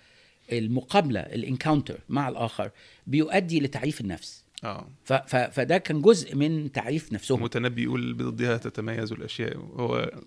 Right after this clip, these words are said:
Speaker 2: من كده.
Speaker 1: بالظبط.
Speaker 2: آه، فحضرتك عملت، آه، ويمكن ده يعني، آه، الفترة اللي حضرتك و-، و-، ومجموعة من كبار الهيستوريانز اللي، اللي من أصل عربي، آه،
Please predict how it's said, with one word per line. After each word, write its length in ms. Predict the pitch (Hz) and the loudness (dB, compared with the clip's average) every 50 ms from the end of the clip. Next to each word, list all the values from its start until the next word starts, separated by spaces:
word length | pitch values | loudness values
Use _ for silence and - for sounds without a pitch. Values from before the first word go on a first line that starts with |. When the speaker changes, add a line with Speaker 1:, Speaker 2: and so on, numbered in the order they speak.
| - _ _ - | -20 _ _ -12
Speaker 2:
من 280 | 120 113 110 117 117 117 | -10 -8 -6 -6 -6 -4
كده. 260 | - 135 123 135 160 - _ - | -4 -2 -2 -2 -4 -6 _ -6
Speaker 1:
بالظبط. 360 | 139 127 151 170 175 - - - _ - | -6 -4 -4 -6 -6 -8 -12 -20 _ -6
Speaker 2:
آه، 200 | - 117 113 117 | -2 0 0 0
فحضرتك 760 | - - 123 - 127 123 135 151 160 - 185 - - - - - | 0 -2 -2 0 0 0 0 0 0 0 -2 -2 -4 -10 -8 -4
عملت، 520 | 117 113 123 135 151 160 156 - _ - | -4 -2 0 0 -2 -2 -6 -10 _ -4
آه، 260 | 123 120 117 110 101 - - - - - - - | -2 0 0 0 -2 -4 -10 -18 -20 -18 -8 0
ويمكن 600 | 104 123 147 170 - 196 165 156 143 - - 120 | 2 2 2 2 2 0 0 0 -2 -4 -4 -2
ده 160 | 123 139 151 | 0 0 2
يعني، 600 | 160 160 - - 123 117 110 113 117 117 113 117 113 | 0 0 -2 -2 -2 -2 -2 -2 -2 -4 -4 -4 -6
آه، 100 | - - - | -8 -10 -14
الفترة 640 | - - - 90 - 113 117 113 - 139 147 - 180 | -14 -12 -12 -10 -10 -8 -8 -4 -2 -2 -2 0 -2
اللي 120 | 160 135 | -4 -4
حضرتك 360 | - 123 120 127 143 - 147 - _ _ - - - - - - | -4 -8 -8 -8 -6 -8 -8 -10 _ _ -20 -20 -20 -16 -12 -10
و-، 40 | 113 110 110 113 - - 113 110 | -8 -6 -6 -6 -6 -6 -4 -4
و-، 240 | 110 107 104 104 - - | -4 -4 -4 -6 -8 -10
ومجموعة 760 | - 110 110 110 104 101 104 104 107 104 120 127 135 139 139 | -8 -6 -6 -4 -4 -6 -6 -8 -8 -6 -6 -4 -4 -4 -4
من 320 | 131 120 110 104 101 101 101 | -4 -6 -6 -8 -10 -10 -10
كبار 280 | - 113 107 120 127 | -10 -6 -4 -4 -4
الهيستوريانز 640 | 131 120 117 110 - - 127 127 127 120 117 107 - | -4 -6 -8 -10 -10 -8 -6 -6 -6 -6 -8 -8 -8
اللي، 240 | 117 - 123 - - - | -8 -8 -8 -10 -12 -12
اللي 180 | - 104 107 107 | -12 -10 -8 -8
من 120 | 104 104 | -8 -8
أصل 300 | - - 147 - - - | -6 -6 -6 -6 -4 -4
عربي، 400 | 113 113 110 117 117 113 127 151 156 _ - - - _ _ _ - | -2 0 0 0 -2 -2 -4 -6 -10 _ -20 -20 -20 _ _ _ -14
آه، 460 | - - 113 104 110 120 - - - | -8 -6 -4 -4 -4 -6 -6 -8 -12